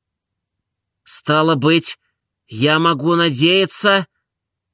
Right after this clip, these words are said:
вдруг радостно вспыхнув, сказал он.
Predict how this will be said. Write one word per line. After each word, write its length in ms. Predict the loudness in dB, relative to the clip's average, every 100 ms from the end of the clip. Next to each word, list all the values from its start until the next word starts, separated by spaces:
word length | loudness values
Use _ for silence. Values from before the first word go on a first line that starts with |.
| -14
вдруг 380 | -2 0 0
радостно 400 | 2 0 0 -4
вспыхнув, 600 | -6 -2 -2 -2 -4 -6 -12
сказал 540 | -14 -4 -2 0 0 -2
он. 280 | -8 -8